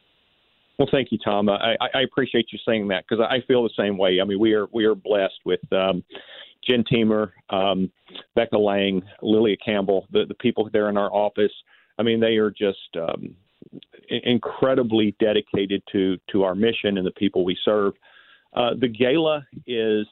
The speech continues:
December tenth. It's at the Ritz-Carlton, and this will be our eighteenth year. And, and historically, we've, we've always been very, very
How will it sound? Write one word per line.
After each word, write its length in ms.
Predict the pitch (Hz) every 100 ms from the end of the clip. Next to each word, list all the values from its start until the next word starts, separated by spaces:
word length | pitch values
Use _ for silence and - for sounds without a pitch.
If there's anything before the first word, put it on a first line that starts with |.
| -
December 340 | - 131 139 -
tenth. 280 | 113 120 - - _ _ _ _ -
It's 240 | 120 113
at 120 | 113
the 60 | 131
Ritz-Carlton, 760 | 117 139 - 110 98 - 107 110 -
and 180 | 120 110
this 120 | 113 -
will 100 | 107
be 120 | 110
our 120 | 107 -
eighteenth 400 | 117 107 135 135
year. 280 | 107 98 98 - - - -
And, 200 | 165 151
and 120 | 151
historically, 640 | 147 - 185 202 - 135
we've, 240 | 120 123 113
we've 260 | 127 123 110 _
always 340 | - 139 131 113
been 260 | 117 107 95
very, 300 | 117 127 110
very 240 | 110 104